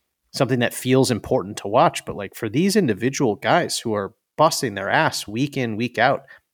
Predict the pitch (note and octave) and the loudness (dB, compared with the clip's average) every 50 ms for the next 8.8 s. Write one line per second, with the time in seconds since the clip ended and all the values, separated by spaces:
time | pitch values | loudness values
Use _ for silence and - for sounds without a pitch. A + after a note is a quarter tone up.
0 | _ _ - A2+ A2 A2+ A#2 A#2 - _ _ _ _ _ _ _ _ _ _ C3 | _ _ -6 -6 -4 -4 -6 -8 -10 _ _ _ _ _ _ _ _ _ _ -6
1 | C#3 B2 A#2 A2 A2 G2+ - _ - A#2+ B2 B2+ D3 D#3 C#3 D3+ C3 A#2 A2 G2 | -4 -2 -2 -4 -4 -8 -12 _ -4 0 4 6 6 6 6 4 4 2 0 -2
2 | - - - - E3 E3+ E3+ E3 E3+ E3+ D#3 - - - - _ - D3 C#3 C#3 | -2 -4 2 4 4 6 6 6 4 2 2 0 -4 -8 -12 _ 2 4 4 4
3 | C3 - - - - C3+ C3 C3 B2 A#2+ G#2+ A2 A2+ B2 B2 A#2 G#2+ G2 G2 G#2 | 2 0 -6 -4 -2 0 0 2 0 -2 -4 -2 0 2 2 2 2 0 -2 -6
4 | - _ _ _ _ - - A2 A2+ A2 G#2 - G#2+ G#2 A#2 C3 A#2 B2 A#2 G#2 | -8 _ _ _ _ -12 -6 -2 -2 -2 -2 -4 -4 -2 -2 0 0 0 -2 0
5 | A#2 B2 G#2 G2+ G2 G2 G#2 - - A2 A2+ - - - - - _ C3 C3+ - | -2 -2 -2 -2 -6 -8 -12 -8 -6 -6 -6 -6 -8 -14 -20 -4 _ 0 0 0
6 | - B2+ A#2 G2+ - G#2 G#2+ A2 - - - - - C3+ A#2+ A#2 G#2 G2 G2+ A2 | 0 -4 -4 0 2 2 2 2 0 -6 -14 -4 0 0 0 0 0 -2 0 0
7 | B2+ C3 A2+ G#2 G2+ A2 C#3 C#3 G#2 - _ - - - _ _ - - E3 - | 0 0 0 -2 0 2 2 2 2 0 _ -14 -20 -20 _ _ 2 2 2 2
8 | - - A#2+ G2 F2 - - - D#3+ D#3+ B2+ F#2+ - - - - | 2 0 0 0 -2 -4 -4 -2 0 0 0 0 -2 -6 -10 -10